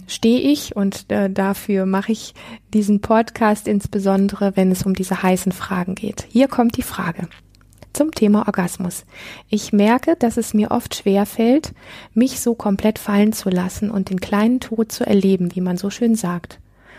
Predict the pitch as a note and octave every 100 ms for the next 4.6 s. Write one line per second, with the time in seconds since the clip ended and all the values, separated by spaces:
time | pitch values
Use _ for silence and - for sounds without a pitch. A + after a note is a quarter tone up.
0 | - - A3+ A#3 G#3+ - F#3+ F#3+ C4 B3
1 | G#3 A#3 A#3+ G#3+ G#3 G3+ G3 F#3+ F#3 B3+
2 | C4 - G3 F#3+ A#3 - - - - -
3 | A#3+ C4+ C#4 - A#3 - F#3+ G#3+ A3 A3+
4 | A3 - G3 F3+ F3